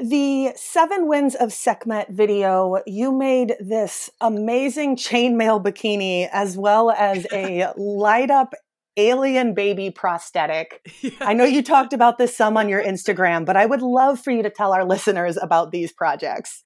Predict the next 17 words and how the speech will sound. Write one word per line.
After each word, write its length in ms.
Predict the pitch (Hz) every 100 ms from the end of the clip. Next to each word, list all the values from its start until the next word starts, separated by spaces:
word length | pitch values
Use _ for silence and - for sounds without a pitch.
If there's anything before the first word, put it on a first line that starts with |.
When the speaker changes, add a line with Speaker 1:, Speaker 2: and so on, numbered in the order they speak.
| -
Speaker 2:
Oh 160 | 202
my 160 | 220 202
gosh. 520 | 170 180 175 160 - - -
So 800 | - 226 220 214 214 208 185 180
the 580 | 202 208 196 202 196 -
<laughs> 340 | 220 - 254
outfit 420 | 220 277 277 294 247
that 100 | 220
I'm 200 | 202 180
wearing, 800 | 170 170 190 180 170 170 165 160
this, 180 | 165 175
like, 160 | 160
metal 320 | 151 156 160
two-piece 420 | 156 160 170 170 165
thing, 400 | 160 156 151 151
it's 340 | - 175 160
a-, 240 | 185 180